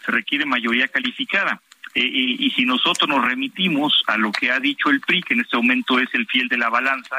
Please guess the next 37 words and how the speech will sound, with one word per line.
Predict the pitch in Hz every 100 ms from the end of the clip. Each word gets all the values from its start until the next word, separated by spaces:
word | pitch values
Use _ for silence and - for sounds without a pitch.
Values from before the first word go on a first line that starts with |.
| 135
y |
que | - -
lamentablemente | 104 104 107 123 123 120 120 - 113
se | 117
ha |
convertido | - 120 113 - 117 117
en | 110
la |
bisagra, | 107 117 151 135 113 127 - _ - -
bueno, | 120 113
pues | 107
no | 113 131 131
van | 127 127
a |
acompañar | - 110 107 110 117 123
tampoco | 113 104 117 -
este | 110 -
despropósito. | 107 107 - 104 151 160 127 - - - - -
Entonces, | 104 104 120 117
bueno, | 120 123 104
pues | 98 - - -
sé | 165
que | -
los | 143 -
antecedentes | 107 123 113 110 117 135 131 127
de, | 107 104 104
de, | 104 104
de | 101
lo | 101 98
que | 123
han | 123
dicho | 123 123 -
el | 120
grupo | 127
parlamentario | 110 101 107 120 120
del | 117 113
pri | 131 127